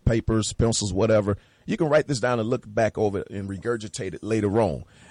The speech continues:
But in the Matthews chapter five and verse twenty-three, twenty-four,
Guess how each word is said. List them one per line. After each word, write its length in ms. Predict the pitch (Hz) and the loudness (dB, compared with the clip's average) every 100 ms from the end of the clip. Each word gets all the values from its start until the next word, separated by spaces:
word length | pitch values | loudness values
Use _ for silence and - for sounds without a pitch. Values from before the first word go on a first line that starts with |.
| - | -14
But 200 | 104 139 | 4 6
in 80 | 120 | 6
the 60 | 113 | 4
Matthews 520 | 151 175 - 127 - | 4 4 4 2 2
chapter 360 | - 110 - 98 | 2 2 0 -4
five 400 | - 110 101 92 | 2 4 4 2
and 100 | 85 | 0
verse 220 | 92 - | 2 2
twenty-three, 560 | - 117 98 - 104 | 2 2 0 2 0
twenty-four, 680 | 87 - 95 80 - 135 90 | 2 0 0 -2 4 4 4